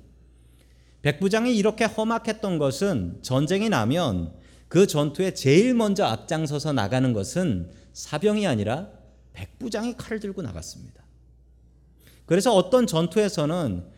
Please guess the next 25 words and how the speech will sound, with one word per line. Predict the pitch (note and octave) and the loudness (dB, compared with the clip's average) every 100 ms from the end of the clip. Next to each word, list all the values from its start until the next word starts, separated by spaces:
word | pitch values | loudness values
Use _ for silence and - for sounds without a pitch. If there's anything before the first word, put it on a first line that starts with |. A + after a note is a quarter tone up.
| - - | -14 -8
이 | D#3 | -4
한 | B3+ C#4 C4+ | 0 0 2
군단에는 | E3 F3 G3 D#3 D3+ E3+ F#2+ D#2+ - | 2 2 4 2 2 0 -2 -6 -6
육천 | C#3 - - A#3+ | -6 -6 -4 0
명이 | A3+ G3 D#3 | 2 2 0
있고 | B2+ - F#3 C4+ - - - - - | -2 -4 -6 -6 -14 -20 -20 -20 -6
백부장이 | C#3 F#3+ F#3 F#3 G#3+ | -4 0 2 2 2
육십 | F3 - B3 | 2 2 2
명이 | A3+ G3+ G3 | 2 2 0
있습니다. | C3+ B2+ F#2+ D#2+ D#2+ - - - _ _ _ | -2 -2 -2 -4 -10 -18 -20 -20 _ _ _
그런데 | - F3 F3+ G#3 G2+ F2+ - - | 2 4 4 4 2 -4 -14 -20
한 | - C4 C4 | -2 0 2
전투에서는 | D#3+ F3+ - G3+ F3 C3+ D3+ D3 F2+ F2 | 0 0 0 0 2 0 -2 -2 -6 -6
나가서 | G#2+ C3+ F#3 G3 | -2 2 2 2
싸웠는데, | - F#3+ G3 F3+ F3 G3+ D3 G#2 - - - | 0 -2 0 -2 -2 -2 -2 -4 -12 -20 0
전쟁에 | E3 G3 A3 A3 | 4 6 4 4
이기고 | A3 F3+ E3+ G3+ G3+ | 2 2 0 0 0
나서 | F3+ E3 F#3 | 0 0 -2
보니까 | C3 D#3+ D#3+ C#3+ D3 G#3+ - - - | 0 2 2 0 -4 -6 -16 -20 -8
백부장 | C3 C#3+ - F#3 F#3+ D3+ | -6 -4 -4 -2 0 0
육십 | - G3+ | -2 -2
명이 | F#3 F3 D#3 | 0 0 0
모두 | D#3+ C4 G#3 | 2 2 4
다 | G3 | 2
전사해버렸대요. | C#3+ B2 A#2 F#2 D#2+ D2+ - | 4 2 2 -2 -6 -12 -18